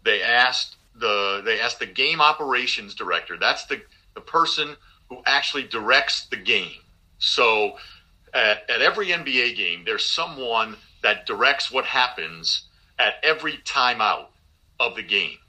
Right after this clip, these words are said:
Uh, for the Miami Heat, uh, his name is Josh Goshen, and Josh sits to my immediate right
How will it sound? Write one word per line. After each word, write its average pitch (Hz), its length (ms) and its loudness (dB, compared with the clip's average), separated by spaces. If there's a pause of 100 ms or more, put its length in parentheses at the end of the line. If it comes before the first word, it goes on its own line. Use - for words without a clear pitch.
(640)
Uh, 90 280 0 (300)
for 135 320 0
the 120 80 -6
Miami 120 300 4
Heat, 180 340 -4 (340)
uh, 90 180 0
his 127 200 -4
name 131 160 2
is 110 100 -4
Josh 120 500 2
Goshen, 202 560 0 (440)
and 131 180 -4
Josh 147 600 2
sits - 560 -4 (200)
to - 160 -8
my 120 380 4
immediate 147 540 -2
right 110 500 2